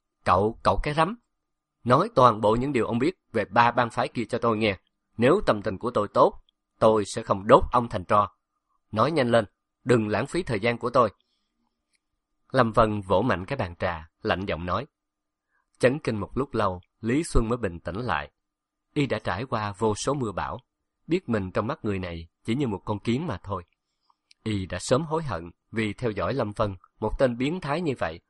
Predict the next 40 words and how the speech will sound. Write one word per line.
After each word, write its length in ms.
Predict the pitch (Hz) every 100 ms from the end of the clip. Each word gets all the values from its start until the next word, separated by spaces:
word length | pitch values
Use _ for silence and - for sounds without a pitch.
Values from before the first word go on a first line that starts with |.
| _
còn 220 | 107 95 -
cố 220 | 110 143 -
tình 220 | 107 85
đi 120 | 98
chậm, 320 | - 90 78 92 _ _
khiến 240 | 113 123
cho 100 | 120
Tạ 200 | - 85
Hổ 360 | 92 92 87 135 -
đuổi 200 | 101 120
kịp. 160 | 101 - _ _ _ _ _ _
Người 220 | 127 117
này 260 | 110 104 95 -
chẳng 160 | 110 143
lẽ 140 | 95
có 140 | 180
bệnh 320 | 160 101 92 233
chắc? 200 | 196 - _ _ _ _ _ _ _ _ _ _ _ _ _ _ _ _ _ _
Ba, 300 | - 117 110 - _
ba 180 | 131 110
bang, 200 | 110 104 _ -
ba 260 | 127 110 107
bang 280 | 120 107
phái 180 | - 110
lớn 260 | 127 123 156
của 120 | 135
Hồng 180 | 123 87
Kông 240 | - 107 98 _ -
cũng 200 | 107 139
chỉ 100 | 113
quật 140 | 127 104
khởi 320 | - 92 107 - _ -
trong 140 | 120
vòng 160 | 117 95
hai 260 | 95 113 117
mươi 160 | 117
năm 200 | 117 110
lại 180 | 101 98
đây. 260 | 107 107 101 _ _ _ _ _ _ _ _
Nghe, 280 | - 113 98